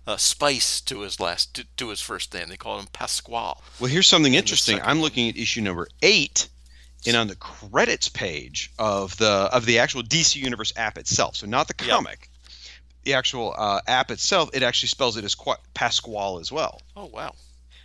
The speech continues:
Speaker 2: I wonder if perhaps that's the actual spelling of
Speaker 1: Yeah,
Speaker 2: his
Speaker 1: well,
Speaker 2: name.
Speaker 1: well, I wonder if either one, if either one
Speaker 2: Yeah.
Speaker 1: works, because it is Pascal, P A S C A L on all the covers and
Speaker 2: Yep.
Speaker 1: all the other stuff. There is a,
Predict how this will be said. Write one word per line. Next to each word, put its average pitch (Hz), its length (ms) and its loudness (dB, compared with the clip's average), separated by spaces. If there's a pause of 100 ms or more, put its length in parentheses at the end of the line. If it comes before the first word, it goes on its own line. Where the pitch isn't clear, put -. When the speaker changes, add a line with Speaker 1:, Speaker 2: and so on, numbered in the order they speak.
(120)
Speaker 2:
I 123 100 0
wonder 147 340 0
if 135 220 -4
perhaps 123 400 -2
that's 95 320 0
the 107 200 -4
actual - 340 -2
spelling 95 380 -2
of - 80 -4
Speaker 1:
Yeah, 740 40 -6
Speaker 2:
his 285 100 -4
Speaker 1:
well, - 120 0
Speaker 2:
name. 78 320 -4
Speaker 1:
well, 110 160 -10
I 104 40 -12
wonder 117 180 -10
if 113 100 -12
either 127 240 -8
one, 127 340 -12 (180)
if - 180 -16
either 127 240 -12
one 135 160 -6
Speaker 2:
Yeah. 151 120 2
Speaker 1:
works, - 320 -14 (420)
because 117 300 -8
it 107 120 -8
is 101 320 -6
Pascal, 117 760 -2 (380)
P 113 180 -10
A 104 180 -4
S - 80 -4
C 233 360 0
A 110 180 -2
L 95 180 2
on 113 120 -8
all 104 120 -4
the 101 100 -12
covers 104 580 -6 (320)
and 107 100 -14
Speaker 2:
Yep. 110 160 2
Speaker 1:
all 107 100 -10
the 107 160 -12
other 117 140 -12
stuff. 92 300 -10
There 107 160 -10
is 107 100 -12
a, 98 200 -4